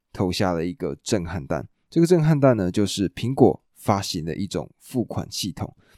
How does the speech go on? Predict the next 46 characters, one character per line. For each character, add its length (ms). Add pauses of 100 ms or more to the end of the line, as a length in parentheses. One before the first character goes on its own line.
(140)
那 80
这 120
个 100 (200)
付 100
款 180
系 180
统 200
呢， 160 (320)
它 140
呢 200
不 120
是 180
卖 160
给 160
大 200
众， 200 (140)
但 160
是 260 (300)
世 180
界 100
上 280
所 320
有 120
商 240
店 240 (280)
跟 120
线 300
上 220
购 180
物 100
事 220
业 220 (240)
全 320
部 240 (140)
都 180
可 220
以 80
买 180
单。 200 (420)
这 100
个 60
新 220
的 120
货 180
币 160
呢， 200